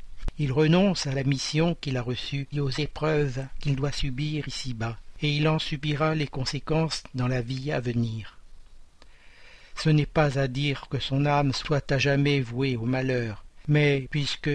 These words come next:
au lieu de se détacher de la matière, il s'y enfonce de plus en plus, ce qu'il aura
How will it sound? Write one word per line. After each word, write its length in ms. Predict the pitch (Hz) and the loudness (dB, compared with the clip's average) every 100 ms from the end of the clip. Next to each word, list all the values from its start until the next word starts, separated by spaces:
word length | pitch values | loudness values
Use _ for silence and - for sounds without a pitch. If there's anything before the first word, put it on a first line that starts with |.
| - | 2
au 100 | 170 | 2
lieu 320 | 156 170 170 | 4 4 4
de 100 | 139 | 0
se 140 | - | -4
détacher 640 | 131 135 - 135 - 151 139 | -4 -2 0 0 0 -2 0
de 120 | 123 | 0
la 100 | 127 | 2
matière, 760 | 123 120 - 151 147 131 - - | 2 0 -2 -2 -2 -4 -8 -4
il 160 | 143 | -4
s'y 200 | - 151 | -2 2
enfonce 600 | 151 147 - 170 160 - | 2 2 2 2 2 0
de 60 | 123 | -6
plus 300 | - 127 120 | -6 -4 -2
en 80 | 120 | -4
plus, 520 | - 147 151 - - - - - - | -4 -4 -4 -6 -10 -18 -20 -16 -4
ce 100 | 160 | -2
qu'il 300 | - 160 160 | 0 2 2
aura 360 | 147 160 160 | 2 2 0